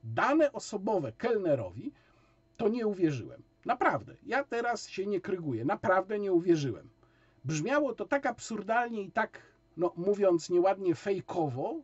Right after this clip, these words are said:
że nie uwierzyłem. Zacząłem szukać tej informacji, nigdzie nie znalazłem. Ale dzisiaj rano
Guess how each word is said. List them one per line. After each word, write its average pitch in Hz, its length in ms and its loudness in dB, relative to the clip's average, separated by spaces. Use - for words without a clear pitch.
że 220 280 -4
nie 160 240 4
uwierzyłem. 175 760 4
Zacząłem 143 380 -4
szukać 190 400 -6
tej 139 120 -4
informacji, 123 600 -6
nigdzie 160 260 4
nie 151 120 4
znalazłem. 131 520 -4
Ale 320 240 0
dzisiaj 202 340 -2
rano 101 440 -8